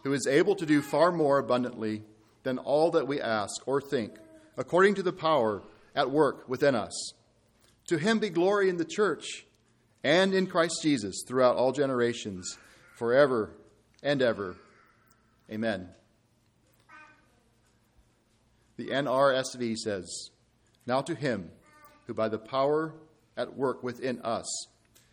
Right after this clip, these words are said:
is able to accomplish abundantly far more than all we can ask or imagine,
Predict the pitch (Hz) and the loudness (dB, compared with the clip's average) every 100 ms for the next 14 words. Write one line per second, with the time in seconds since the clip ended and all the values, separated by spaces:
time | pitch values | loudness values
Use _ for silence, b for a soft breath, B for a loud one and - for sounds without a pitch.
0 | b - 139 - 165 175 175 165 165 160 | b -10 -6 0 0 0 -4 -8 -4 -6
1 | 160 165 - 123 - 170 185 156 160 156 | -4 -6 -8 -8 -2 -2 -2 -4 -6 -2
2 | 156 160 156 147 120 110 113 110 - b | -2 -2 -2 -2 0 0 -4 -6 -12 b
3 | b b b _ - 147 175 180 180 147 | b b b _ 0 4 6 4 4 0
4 | 117 - 139 165 175 - 139 143 139 131 | -2 -4 0 2 0 -4 -2 -2 0 2
5 | 120 104 95 92 | 0 -2 -8 -12